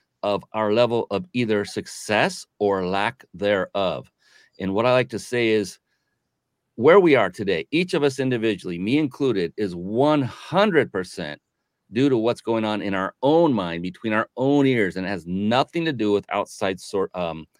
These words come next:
forces or, or anything going on out there, because we can do so much with this,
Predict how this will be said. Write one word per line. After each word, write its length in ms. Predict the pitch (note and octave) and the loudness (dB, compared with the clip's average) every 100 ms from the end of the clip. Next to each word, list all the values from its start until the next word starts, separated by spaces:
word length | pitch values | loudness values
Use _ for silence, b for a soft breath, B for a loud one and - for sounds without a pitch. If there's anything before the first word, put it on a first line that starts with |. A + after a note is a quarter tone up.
| _ _ | _ _
forces 520 | A#2+ B2 - A#2+ G2+ | 0 0 0 -4 -2
or, 180 | G2+ G2 _ - | -2 -2 _ -4
or 320 | F#2+ F#2 F2+ _ _ - | -2 0 -4 _ _ -2
anything 320 | C#3+ C#3+ A#2+ | 2 2 0
going 200 | A2 A2 | -2 0
on 160 | G#2+ G#2+ | 0 -2
out 120 | F#2+ | -4
there, 140 | F2+ | -6
because 440 | E2 F2+ F#2+ F2+ - _ _ | -6 -4 -2 -4 -6 _ _
we 220 | - C3 | -2 0
can 380 | C3 C3+ A#2 G#2+ - b - | 0 0 0 -2 -4 b -2
do 180 | A2 | -2
so 260 | F#2+ - A#2 | -2 0 2
much 280 | A#2 G2+ - | 2 0 -2
with 120 | F#2 | -2
this, 220 | - G2 | 0 -2